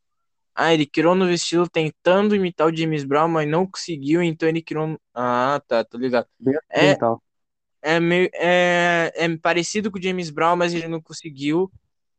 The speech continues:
Speaker 1: mas é, é, tem uma semelhança.
Speaker 2: Sim.
Speaker 1: Ah, tô ligado, velho.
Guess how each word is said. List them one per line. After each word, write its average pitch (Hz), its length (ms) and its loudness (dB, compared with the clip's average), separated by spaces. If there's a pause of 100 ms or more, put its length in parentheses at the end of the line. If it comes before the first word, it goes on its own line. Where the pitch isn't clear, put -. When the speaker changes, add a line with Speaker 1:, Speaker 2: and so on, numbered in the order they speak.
Speaker 1:
mas 151 260 -2
é, 147 500 4 (300)
é, 110 240 -6
tem 151 120 -4
uma 156 100 -4
semelhança. 139 640 -4 (600)
Speaker 2:
Sim. 120 340 -2 (1200)
Speaker 1:
Ah, 123 320 -8
tô - 80 -16
ligado, 117 400 -16
velho. 107 180 -20